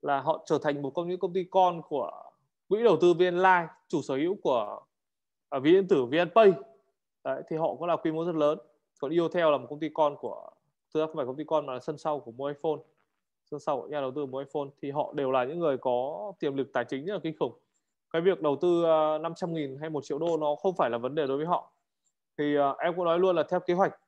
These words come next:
mong muốn là mười hai tháng kể từ thời điểm bắt đầu bán cổ phần, tức là cái thời điểm em bán cổ phần cho mọi người là khoảng tháng bảy. Tức là trong năm hai không hai mốt là khả năng là sẽ quy đổi toàn bộ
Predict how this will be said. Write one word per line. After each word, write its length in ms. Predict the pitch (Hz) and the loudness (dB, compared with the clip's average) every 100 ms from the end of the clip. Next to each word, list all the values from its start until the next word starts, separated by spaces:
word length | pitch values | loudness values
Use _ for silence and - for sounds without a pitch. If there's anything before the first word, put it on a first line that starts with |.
| _ | _
mong 280 | 143 185 190 | 0 2 4
muốn 300 | 185 175 - - _ _ _ _ _ _ _ _ _ - | 4 4 0 -8 _ _ _ _ _ _ _ _ _ 0
là 520 | 147 143 131 123 117 _ _ _ _ _ _ _ _ | 4 6 6 2 -4 _ _ _ _ _ _ _ _
mười 140 | 156 156 | 0 2
hai 140 | 185 | 2
tháng 260 | 175 147 190 - - | 4 4 2 -8 -2
kể 120 | 127 | 0
từ 80 | 143 | 0
thời 160 | 135 131 | 0 -2
điểm 180 | 120 | -2
bắt 60 | 139 | -2
đầu 100 | 170 | 0
bán 140 | 135 170 | 0 -2
cổ 80 | 135 | -2
phần, 240 | 147 127 | -2 -2
tức 100 | 180 | -4
là 100 | 180 | -2
cái 100 | 151 156 | -2 -2
thời 80 | 143 | -2
điểm 220 | 131 107 - | -2 -4 -8
em 160 | 143 | -8
bán 160 | 135 156 | -6 -8
cổ 120 | 135 | -6
phần 300 | 139 123 117 - | -6 -8 -14 -12
cho 120 | 147 | -10
mọi 140 | 139 | -8
người 180 | 131 127 | -6 -6
là 80 | 120 | -6
khoảng 160 | 120 113 | -10 -12
tháng 140 | 139 | -2
bảy. 180 | 165 - - _ _ _ _ - | 0 0 -6 _ _ _ _ -4
Tức 80 | |
là 100 | 185 170 - _ | -2 -2 -6 _
trong 280 | 202 202 190 | 2 4 2
năm 200 | 196 190 | -2 -2
hai 120 | 185 | 0
không 160 | 190 185 | 2 2
hai 120 | 180 | 2
mốt 200 | 196 220 - _ _ _ - | 2 0 -6 _ _ _ -6
là 140 | 135 | -4
khả 180 | - 117 | -2 -4
năng 200 | 139 156 | -2 -2
là 120 | 147 | -2
sẽ 140 | 160 | -4
quy 160 | 165 160 | -4 -2
đổi 180 | 156 117 | 0 -2
toàn 160 | 123 123 | -4 -6
bộ 160 | 120 | -12